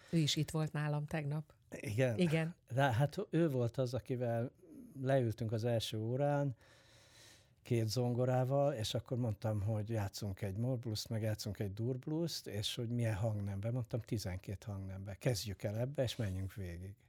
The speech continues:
Speaker 2: És az Áron végigment. Na most nagyon-nagyon fontos egy <clears throat> énekesnél, és azt mondja, hogy menjünk egy nagy szekunddal följebb, vagy lejjebb,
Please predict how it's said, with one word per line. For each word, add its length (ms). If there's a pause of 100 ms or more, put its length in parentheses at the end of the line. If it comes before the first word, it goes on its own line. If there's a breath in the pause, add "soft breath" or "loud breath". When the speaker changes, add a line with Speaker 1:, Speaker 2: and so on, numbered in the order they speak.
(680 loud breath)
Speaker 2:
És 180
az 140
Áron 240
végigment. 640
Na 80
most 200
nagyon-nagyon 520
fontos 540
egy 200 (140)
<clears throat> 280
énekesnél, 680
és 200
azt 320
mondja, 220
hogy 140
menjünk 320
egy 100
nagy 160
szekunddal 600
följebb, 440
vagy 160
lejjebb, 400